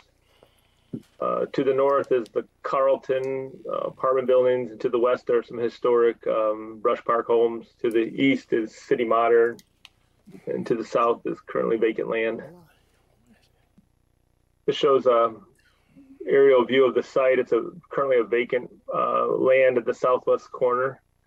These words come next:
of, uh, John R. and Edmond Place. This is within the Crosswinds Woodward Place N E Z, which was established, uh, way back in nineteen ninety-six, which in-,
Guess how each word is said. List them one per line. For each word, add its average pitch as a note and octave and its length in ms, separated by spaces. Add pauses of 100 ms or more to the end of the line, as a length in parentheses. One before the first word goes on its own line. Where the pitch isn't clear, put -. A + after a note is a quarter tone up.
(240)
of, A2+ 160 (200)
uh, A2+ 200 (460)
John A#2+ 200
R. B2+ 320 (560)
and A#2+ 220
Edmond B2 300
Place. C#3 300 (3000)
This D3+ 260
is C#3 200
within C#3+ 600
the C3+ 220
Crosswinds D3 640
Woodward C#3+ 280
Place C#3 240
N C#3+ 80
E C#3 100
Z, C#3+ 180
which C#3 180
was A#2+ 120
established, B2+ 680
uh, A#2+ 120
way A#2+ 120
back A#2+ 260
in A#2 340
nineteen C3 380
ninety-six, B2+ 800 (100)
which F3+ 140
in-, B2+ 220